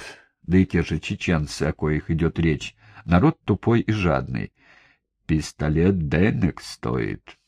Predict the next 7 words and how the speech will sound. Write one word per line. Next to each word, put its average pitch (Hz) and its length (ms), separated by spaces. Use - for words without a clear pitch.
Как 135 180
же 82 160
можно 78 360
деньги 71 600
выбросить 82 640
на 87 120
ветер? - 480